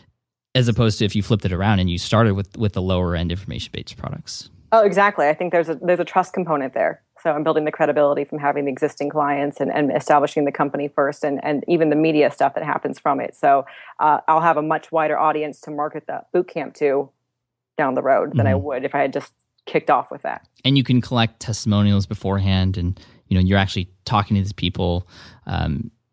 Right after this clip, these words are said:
Speaker 1: who trust you, and they would m-, probably, I'm guessing, would be more than happy to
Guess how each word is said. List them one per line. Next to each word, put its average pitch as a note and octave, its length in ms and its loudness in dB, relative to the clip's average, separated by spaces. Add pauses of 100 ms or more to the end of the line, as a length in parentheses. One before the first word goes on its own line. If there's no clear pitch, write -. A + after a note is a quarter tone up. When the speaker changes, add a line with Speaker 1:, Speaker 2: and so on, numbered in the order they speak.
(140)
Speaker 1:
who G2 280 0
trust - 320 0
you, E2 80 0
and E2 100 2
they F2 80 2
would F2 100 -2 (140)
m-, A2 240 2 (100)
probably, F#2+ 420 2
I'm F2 120 2
guessing, G2 360 0
would E2 120 -2
be F#2 100 -4
more F#2 140 2
than D#2+ 80 0
happy F2 260 0
to G2+ 200 -2